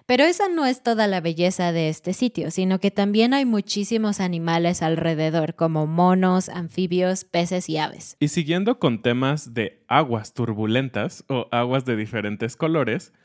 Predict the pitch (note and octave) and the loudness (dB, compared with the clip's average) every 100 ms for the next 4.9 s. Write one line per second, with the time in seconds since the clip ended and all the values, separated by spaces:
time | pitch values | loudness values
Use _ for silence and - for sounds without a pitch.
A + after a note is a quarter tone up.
0 | _ _ _ _ _ _ _ _ E3+ E3 | _ _ _ _ _ _ _ _ 0 0
1 | E3+ G3+ A3+ E3 - - D#3+ - E3 C3+ | 0 -2 -2 -6 -8 -8 -6 -4 -2 -2
2 | C3 D3 B2+ A#2 A#2 A#2 A#2+ - A#2 G#2 | -2 -2 -2 -2 -2 -2 -4 -2 0 0
3 | G#2 - F3 D3+ D#3 B3+ - E3 F3 E3 | -2 -4 -2 0 0 0 -2 -2 0 0
4 | D#3+ F3 C3+ A#2+ A#2+ A2 G2+ - | 0 -2 -2 -4 -2 -2 -4 -8